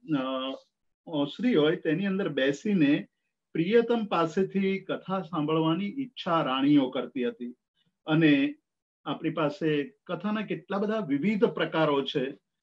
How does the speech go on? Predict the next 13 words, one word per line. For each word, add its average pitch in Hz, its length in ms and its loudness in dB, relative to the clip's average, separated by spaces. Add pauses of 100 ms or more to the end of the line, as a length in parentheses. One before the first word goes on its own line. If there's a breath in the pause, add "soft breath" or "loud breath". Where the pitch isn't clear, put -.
(220)
અને 165 200 2
એ 165 360 2
કથાઓની 175 640 -4
વાર્તાઓનો 170 1120 -4
ઉલ્લેખ 156 580 2
આપણને 160 300 -4
વસુદેવ 156 580 0
હિન્દીમાં 147 640 2 (100)
પ્રાપ્ત 127 340 -6
થાય 120 340 -6
છે. - 280 -10 (400)
આજે 151 200 -2
આપણે 196 560 0